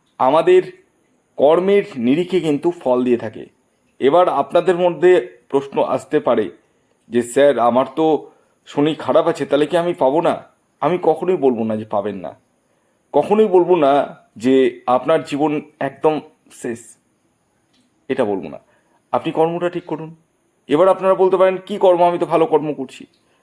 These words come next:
আচ্ছা বলুন তো, আমি যেগুলো বলছি এখন মিলান তো, এই কর্মগুলো করেন নাকি? দেখুন তো একবার।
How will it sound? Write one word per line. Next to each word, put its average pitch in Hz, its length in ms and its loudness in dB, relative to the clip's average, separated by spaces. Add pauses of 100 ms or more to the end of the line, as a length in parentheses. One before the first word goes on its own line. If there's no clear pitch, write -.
(320)
আচ্ছা 175 200 -2
বলুন 196 320 2
তো, 208 140 4
আমি 165 180 0
যেগুলো 175 260 2
বলছি 135 480 -2
এখন 160 180 -2
মিলান 139 380 -2
তো, 180 220 -6 (280)
এই 143 80 0
কর্মগুলো 151 440 -2
করেন 127 260 -2
নাকি? 127 280 -10 (840)
দেখুন 147 300 -4
তো 147 80 -6
একবার। 107 200 -12